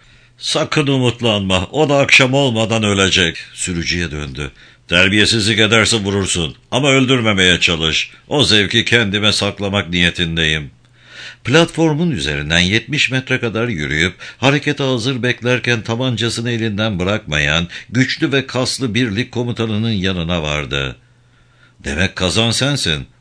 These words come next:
Umarım zamanımı boşa harcamıyorum." Kazanın arkasında duran öteki adamı işaret etti. "Tehlikeli düşman ajanlarını yakaladığını söylüyor." "Bizzat Lenin tarafından aranan ajanlar."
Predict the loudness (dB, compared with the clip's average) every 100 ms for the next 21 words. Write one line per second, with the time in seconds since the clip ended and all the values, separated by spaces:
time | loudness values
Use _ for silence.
0 | _ -4 0 0 0 -2 -2 0 0 0
1 | 0 0 -2 0 0 0 -2 0 0 -2
2 | -4 -6 -12 _ _ -20 -20 -18 -18 -6
3 | 0 2 2 2 0 -2 -4 -4 -4 -4
4 | -4 -2 -2 -2 -2 -2 -2 -2 -2 -2
5 | -2 -2 -6 -4 -4 -4 -8 -20 _ -6
6 | -2 0 0 -2 -2 0 -2 0 0 0
7 | 0 0 -2 -4 -4 -2 -2 0 -2 0
8 | 0 0 -2 -2 0 0 0 -4 -10 _
9 | _ _ -20 -20 -4 2 2 2 0 0
10 | 2 4 4 2 0 0 0 0 0 0
11 | 2 2 2 2 0 2 0 0 0 -2
12 | -6